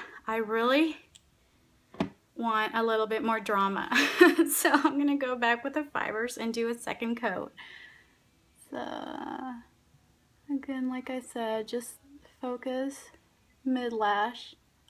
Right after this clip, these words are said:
up. All right.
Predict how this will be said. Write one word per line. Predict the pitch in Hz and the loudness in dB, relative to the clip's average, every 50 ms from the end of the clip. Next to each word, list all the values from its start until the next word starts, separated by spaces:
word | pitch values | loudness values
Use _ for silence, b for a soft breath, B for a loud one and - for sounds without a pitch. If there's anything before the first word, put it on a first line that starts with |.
| _ _ | _ _
up. | - - - - - _ _ _ _ _ _ _ _ _ _ _ _ _ _ _ _ _ _ _ _ _ _ _ _ _ _ _ _ _ _ _ _ _ _ _ _ _ _ _ _ _ _ _ _ _ _ _ _ _ _ _ _ _ _ _ _ _ - | -2 -2 -2 -4 -12 _ _ _ _ _ _ _ _ _ _ _ _ _ _ _ _ _ _ _ _ _ _ _ _ _ _ _ _ _ _ _ _ _ _ _ _ _ _ _ _ _ _ _ _ _ _ _ _ _ _ _ _ _ _ _ _ _ -18
All | 254 | -18
right. | 247 240 220 208 208 214 226 240 247 233 214 196 190 | -16 -16 -18 -18 -14 -12 -12 -10 -10 -10 -10 -12 -12